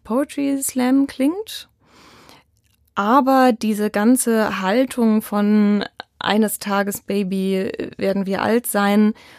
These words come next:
zieht sich da durch. Also es hat immer wieder ein bisschen was Sentimentales, wofür man ja auch mit Mitte zwanzig, wo ich jetzt mal einen großen Teil der Zielgruppe vermuten würde,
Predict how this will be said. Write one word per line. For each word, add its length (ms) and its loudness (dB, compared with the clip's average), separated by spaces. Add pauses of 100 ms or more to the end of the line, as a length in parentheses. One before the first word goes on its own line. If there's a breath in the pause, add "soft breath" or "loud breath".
(180 loud breath)
zieht 240 -2
sich 140 -4
da 120 4
durch. 440 2
Also 140 -2
es 100 -8
hat 160 -6
immer 240 4
wieder 180 0
ein 120 0
bisschen 340 0
was 200 -2
Sentimentales, 1300 -2 (680 soft breath)
wofür 380 2
man 240 6
ja 180 -2
auch 300 -4
mit 360 -2 (220)
Mitte 340 -2
zwanzig, 680 0
wo 100 -2
ich 120 -4
jetzt 160 -10
mal 320 -2
einen 580 -4
großen 260 -4
Teil 140 -6
der 100 -8
Zielgruppe 400 -6
vermuten 540 2
würde, 340 2